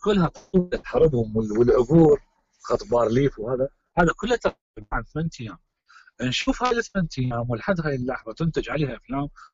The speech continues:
وتنتج عليها مسلسلات وفد، فد، فد إنتاج فخم،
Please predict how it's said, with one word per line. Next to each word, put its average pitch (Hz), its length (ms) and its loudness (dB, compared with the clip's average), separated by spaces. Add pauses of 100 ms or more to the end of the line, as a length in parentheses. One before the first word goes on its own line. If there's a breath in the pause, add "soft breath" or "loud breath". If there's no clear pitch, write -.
(100)
وتنتج - 380 -8
عليها 123 220 -6
مسلسلات 113 680 -8 (540)
وفد، 113 260 -4 (380)
فد، 113 160 -2 (220)
فد 113 180 -6
إنتاج 131 380 -4
فخم، 123 520 -6